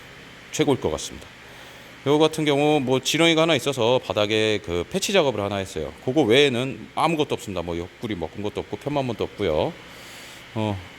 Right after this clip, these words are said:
언제든 영상 보시면 연락 주세요. 공일공 팔팔사만화이고요. 양주시 율정동 백육 번지입니다. 오시면 장착 가능하고 택배 거래 가능하니까 영상 보시면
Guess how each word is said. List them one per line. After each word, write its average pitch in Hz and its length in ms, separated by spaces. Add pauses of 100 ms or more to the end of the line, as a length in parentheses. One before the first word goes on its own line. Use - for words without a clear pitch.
(120)
언제든 139 480
영상 110 240
보시면 104 260
연락 82 220
주세요. 73 220 (460)
공일공 127 460 (160)
팔팔사만화이고요. 85 1800 (520)
양주시 110 400 (320)
율정동 87 680
백육 156 220
번지입니다. 69 380 (360)
오시면 104 400 (400)
장착 95 340
가능하고 82 640
택배 156 220
거래 151 160
가능하니까 85 480 (420)
영상 127 240
보시면 80 300